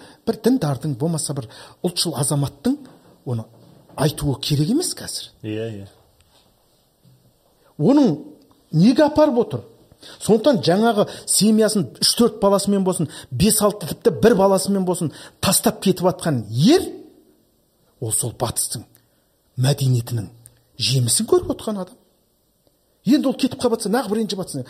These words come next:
Speaker 1: Оның айыбы не, басқа қатынды жақсы көріп қалғаны ма?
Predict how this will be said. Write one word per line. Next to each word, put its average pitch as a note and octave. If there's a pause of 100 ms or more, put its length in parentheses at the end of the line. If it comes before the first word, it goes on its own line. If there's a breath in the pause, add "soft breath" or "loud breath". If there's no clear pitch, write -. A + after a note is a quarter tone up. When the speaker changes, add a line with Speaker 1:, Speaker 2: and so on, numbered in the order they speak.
(180 loud breath)
Speaker 1:
Оның E4
айыбы D4+
не, A3+
басқа G#3
қатынды F#3
жақсы -
көріп F3
қалғаны B2
ма? -